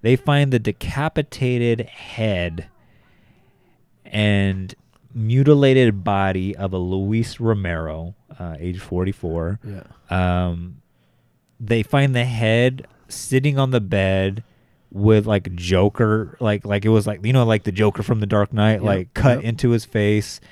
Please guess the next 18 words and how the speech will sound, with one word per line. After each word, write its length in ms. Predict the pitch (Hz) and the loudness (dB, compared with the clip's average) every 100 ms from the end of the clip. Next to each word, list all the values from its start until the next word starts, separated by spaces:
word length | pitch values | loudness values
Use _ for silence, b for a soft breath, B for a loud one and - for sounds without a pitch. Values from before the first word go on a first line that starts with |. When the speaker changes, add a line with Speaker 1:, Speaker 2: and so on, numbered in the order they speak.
| B B B - | B B B -6
Speaker 1:
Uh, 240 | 95 92 | -2 -2
parts 420 | - - 120 - | -2 0 0 0
of 80 | 104 | -4
his 180 | 95 85 | -2 -4
lungs 600 | 85 90 107 110 110 110 | -2 4 6 6 4 2
removed, 600 | 104 107 104 104 107 104 | 2 2 4 4 4 2
parts 220 | 107 98 78 | 0 -4 -6
of 40 | |
his 140 | 78 | -18
fingers 400 | - 120 117 110 | -6 -4 -4 -6
removed, 560 | 110 104 104 104 104 95 | -6 -6 -4 -2 -2 -4
his 160 | 90 90 _ | -8 -10 _
eyeballs 540 | 92 107 110 107 110 107 | -8 -4 0 2 2 0
removed. 560 | 101 101 104 104 101 B B B B B B B _ _ | -2 -2 -2 -2 -4 B B B B B B B _ _
All 280 | - 120 156 | -6 -2 2
over 340 | 139 135 135 113 | 8 8 8 2
the 140 | 95 | 0
cell 600 | - - 110 92 73 85 | -6 0 2 2 -2 -12